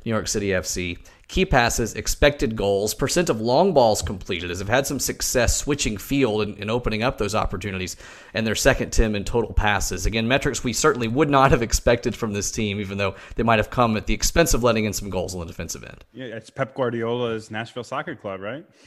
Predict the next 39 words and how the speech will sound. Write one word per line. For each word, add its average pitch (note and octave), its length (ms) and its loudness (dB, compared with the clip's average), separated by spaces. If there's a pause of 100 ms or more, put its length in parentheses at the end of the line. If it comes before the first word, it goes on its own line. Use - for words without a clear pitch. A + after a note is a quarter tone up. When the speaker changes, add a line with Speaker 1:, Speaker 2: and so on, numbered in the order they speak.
(120)
Speaker 1:
That's F2+ 180 -6
right, G#2+ 180 4
of - 120 -8
course. - 480 -4 (640)
<laughs> - 640 -16
Manchester B2 500 2
City, A#2 280 2
Nashville G#2+ 420 0
S F#2+ 140 0
C, F#2 200 -2
no G#2 120 0
difference, - 540 -8
right? E2+ 240 -2 (220)
None F#2+ 200 -4
whatsoever. E2 340 -6
Speaker 2:
Exactly. E2+ 320 -12
Speaker 1:
Tiki-taka G2+ 720 -2
in F2+ 140 -8
Music F2 260 -14
City. - 340 -12
Well, - 300 0
let's, F#3+ 260 6
uh, C#3 180 6
move C#3+ 180 4
on C#3+ 160 6
now B2+ 180 4
to A#2 380 0
our A2+ 260 4
next A2+ 300 0
segment G#2+ 420 2
and G#2+ 180 -2
embrace B2 600 4
consensus. D3 1000 2
Gary F3+ 300 0
Smith F#3+ 300 0
talked E3+ 340 2
after D#3+ 300 6
the C3+ 100 2
match C3 420 2